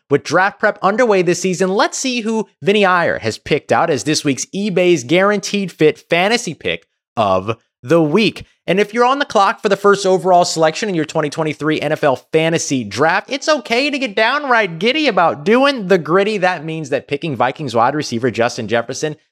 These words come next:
is a guaranteed fit. Over the past two seasons, Justin Jefferson has led the N F L in receptions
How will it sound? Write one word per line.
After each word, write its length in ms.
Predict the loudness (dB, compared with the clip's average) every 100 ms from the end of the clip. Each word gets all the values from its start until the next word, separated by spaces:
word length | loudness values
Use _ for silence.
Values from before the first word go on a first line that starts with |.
| -6
is 160 | -2
a 120 | 0 0
guaranteed 1000 | 0 2 4 2 -2 -6 -6 -4 -6 -12 _ _ _
fit. 220 | -2 0
Over 140 | 2
the 40 | 2
past 380 | 2 -2 -4 -6
two 320 | -2 0 0
seasons, 680 | -2 0 0 0 -2 -4
Justin 380 | -2 -2 -2 -4
Jefferson 420 | -2 -2 -4 -8 -4
has 220 | -4 -2
led 280 | 0 0 0
the 140 | -2
N 80 | -2
F 120 | 0
L 180 | 2 2
in 260 | 0 -4 -2
receptions 600 | -2 0 0 0 -2 -2